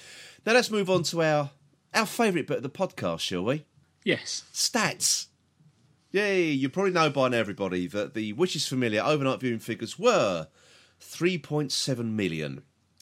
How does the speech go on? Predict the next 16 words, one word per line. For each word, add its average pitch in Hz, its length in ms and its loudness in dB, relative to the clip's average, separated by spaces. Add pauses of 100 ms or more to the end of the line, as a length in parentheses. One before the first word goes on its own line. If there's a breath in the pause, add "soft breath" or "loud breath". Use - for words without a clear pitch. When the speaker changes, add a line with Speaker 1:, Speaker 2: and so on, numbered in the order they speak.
Speaker 1:
which 95 220 -10
was 95 120 -12
a, 95 280 -8
apparently 135 420 -2
a 120 60 0
sixteen 131 500 -4
point 117 440 -8
six - 360 -10
percent 95 440 -8
share 92 300 -4
of 85 120 -8
the, 87 340 -6
uh, 82 100 -8 (100)
T 85 200 -10
V 78 160 -8
audience. 73 500 -10